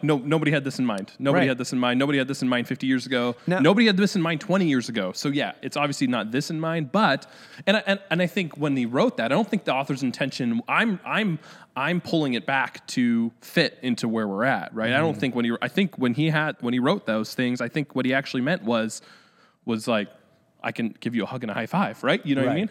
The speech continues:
Speaker 1: I think that's what he meant.
Speaker 2: Yeah.
Speaker 1: But, but I think you can extrapolate that, uh,
Speaker 2: Right.
Speaker 1: to, you know, a, a principle, right?
Speaker 2: Yeah.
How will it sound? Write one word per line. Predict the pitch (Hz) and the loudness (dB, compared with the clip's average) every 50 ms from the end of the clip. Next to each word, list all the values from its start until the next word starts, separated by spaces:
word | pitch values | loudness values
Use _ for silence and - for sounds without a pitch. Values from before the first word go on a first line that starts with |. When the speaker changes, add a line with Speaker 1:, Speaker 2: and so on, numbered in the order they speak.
| - | -6
Speaker 1:
I | - | -10
think | - - - - 214 196 - | -12 -6 -2 -2 0 0 0
that's | 143 135 - | -2 -4 -4
what | 123 110 104 | -6 -6 -4
he | 101 | -6
meant. | 101 92 90 - - - _ _ - _ _ _ - | -6 -6 -8 -12 -14 -18 _ _ -20 _ _ _ -10
Speaker 2:
Yeah. | 107 107 | -4 2
Speaker 1:
But, | 147 143 110 - - - - _ _ _ _ _ - | 2 2 2 0 -8 -20 -20 _ _ _ _ _ -2
but | 139 139 | 0 0
I | 135 | 0
think | 165 156 147 - | -2 -2 -2 -2
you | 147 143 | -6 -6
can | - - 143 123 120 120 117 | -4 -4 -2 -2 0 -2 -4
extrapolate | 120 - - 139 123 123 - - 120 110 101 98 - | -6 -6 -6 -4 -4 -4 -4 -4 -2 -2 -2 -2 -2
that, | 107 90 87 - _ _ _ _ _ _ _ _ - - | -2 -4 -4 -6 _ _ _ _ _ _ _ _ -6 -2
uh, | 110 | 0
Speaker 2:
Right. | 107 101 95 98 98 98 98 - - _ _ - - | 2 2 2 2 0 -2 -4 -8 -14 _ _ -8 -2
Speaker 1:
to, | - 127 117 113 113 110 110 107 104 _ _ _ _ _ _ - | 0 2 2 2 2 0 -2 -4 -6 _ _ _ _ _ _ -14
you | - - | -8 -6
know, | 101 95 98 | -4 -4 -4
a, | 90 - _ _ _ _ _ _ _ _ _ _ _ _ _ _ _ - | -6 -8 _ _ _ _ _ _ _ _ _ _ _ _ _ _ _ -8
a | - | -4
principle, | 135 - 233 220 - - 110 107 104 127 165 - - _ _ _ _ _ - | 2 4 4 4 4 0 0 0 2 0 -2 -4 -8 _ _ _ _ _ -4
right? | - 123 139 - - - - _ - | -2 -2 -2 -2 -4 -10 -20 _ -12
Speaker 2:
Yeah. | - - - 87 | -8 -8 -8 -8